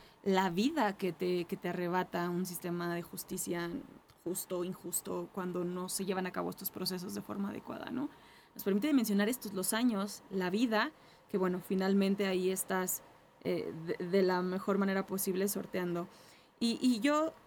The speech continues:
no, no quiero dejar tampoco de preguntarte, Brenda, en su momento, los reflectores fueron al caso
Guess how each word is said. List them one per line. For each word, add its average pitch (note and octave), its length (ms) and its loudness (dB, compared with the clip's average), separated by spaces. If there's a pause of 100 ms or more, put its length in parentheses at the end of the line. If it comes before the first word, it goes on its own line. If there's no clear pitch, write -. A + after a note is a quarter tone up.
(140)
no, C#4+ 220 4
no C#4+ 120 6
quiero E4 160 2
dejar C4 140 -2
tampoco B3+ 320 4
de A#3 60 0
preguntarte, F#3+ 580 2
Brenda, F#3 220 2
en G#3+ 60 2
su G3 120 0
momento, F#3+ 640 2 (440)
los F3+ 180 -2
reflectores G3+ 540 -2
fueron F#3 180 -2
al F3 120 -6
caso - 440 -4